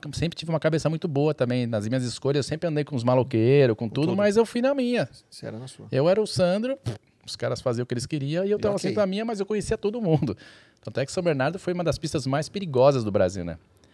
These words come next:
Speaker 1: Na época que eu, que eu ia, frequentava São Bernardo,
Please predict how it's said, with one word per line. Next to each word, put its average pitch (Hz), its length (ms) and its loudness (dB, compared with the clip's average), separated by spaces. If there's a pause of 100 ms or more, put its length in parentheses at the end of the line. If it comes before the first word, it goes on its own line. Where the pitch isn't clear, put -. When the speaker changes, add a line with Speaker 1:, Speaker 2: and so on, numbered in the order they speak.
(480)
Speaker 1:
Na - 160 -4
época 107 220 -2
que - 100 -4
eu, 95 180 2
que - 120 -8
eu 98 80 4
ia, 98 100 0
frequentava 104 640 -2
São - 160 -6
Bernardo, 104 540 -4